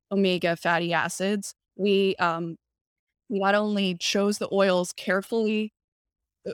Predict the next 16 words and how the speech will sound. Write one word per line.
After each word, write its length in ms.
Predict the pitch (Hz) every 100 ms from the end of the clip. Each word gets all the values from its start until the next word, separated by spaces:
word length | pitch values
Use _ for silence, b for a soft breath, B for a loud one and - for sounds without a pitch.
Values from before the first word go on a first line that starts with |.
| -
for 340 | 190 - 208 208
their 160 | 190
quality, 880 | 165 _ 175 180 226 262 302 330 - -
obviously 540 | 170 175 180 - 190
they're 100 | 180
organic 500 | 180 185 185 190 185
and 120 | 180 175
virgin, 420 | 190 185 180 - - -
but 500 | 202 180 170 - - _ _ _ _ _ _ -
we've 540 | 202 208 202 220 214 -
quantified 800 | - 180 202 247 220 196 180 175
for 160 | -
you 160 | 190 185
on 80 | 175
the 100 | 165
label 600 | 160 175 165 120 -